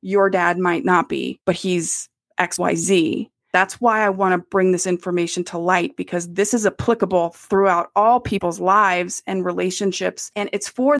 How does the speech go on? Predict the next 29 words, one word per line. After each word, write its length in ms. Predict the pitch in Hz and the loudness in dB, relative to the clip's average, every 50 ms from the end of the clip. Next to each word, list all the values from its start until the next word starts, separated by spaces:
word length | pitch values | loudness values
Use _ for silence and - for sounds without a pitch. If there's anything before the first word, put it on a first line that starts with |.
| _ - | _ -2
the 80 | 262 220 | -4 -2
health 260 | 214 214 220 214 220 | 0 0 0 0 0
of 100 | 202 185 | -4 -2
yourself 480 | 190 175 - - 202 202 214 240 240 | -4 -4 -4 -2 0 0 0 0 -2
because 240 | - 233 190 175 180 | -2 -4 -4 -4 -4
you 220 | 175 185 185 196 196 | -4 -4 -2 -2 0
deserve 320 | 233 233 262 262 269 285 | 0 2 2 4 4 4
it. 180 | 339 359 302 _ - | 2 2 0 _ -2
And 80 | 240 | -2
it's 100 | 240 240 | -2 -2
for 140 | - 269 269 | -2 -4 -2
the 60 | 262 | -2
health, 180 | 254 254 254 - | -2 -6 -4 0
health 160 | 247 254 254 | 0 2 2
of 100 | 254 247 | 2 0
your 80 | 247 220 | 0 -2
kids 640 | - - - 269 269 269 202 190 - - - - _ _ - | -2 -4 -4 -2 0 0 -2 -4 -8 -14 -14 -16 _ _ -6
because 280 | 269 262 262 240 240 _ - | -2 0 0 0 -2 _ -2
every 460 | 233 240 247 247 247 262 277 277 269 | 2 2 2 2 2 2 4 4 2
parent 520 | 269 - - - 240 240 226 220 226 - - | 2 0 -6 -2 0 2 2 2 0 -2 -6
wants 480 | 196 190 208 226 226 233 233 - - | -10 -4 -2 0 2 2 0 -2 -2
those 220 | - 233 220 226 226 | 0 0 0 0 -2
blooms 540 | 202 - 233 233 254 277 285 285 269 226 240 | -4 -2 0 2 4 4 6 4 4 4 2
in 140 | 220 208 | 0 0
their 180 | 202 202 196 190 | 0 0 -2 -2
child's 480 | - - 202 196 196 175 180 185 - - | -4 -4 -2 0 0 0 0 -4 -8 -8
flower 320 | - 175 175 175 170 170 | -6 -4 -2 -2 -2 -4
box. 680 | 170 175 175 - - - _ - - - - - - _ _ _ _ _ _ - - | -4 -4 -4 -4 -6 -8 _ -16 -18 -16 -16 -18 -20 _ _ _ _ _ _ 0 0
But 180 | 208 208 - | 0 0 0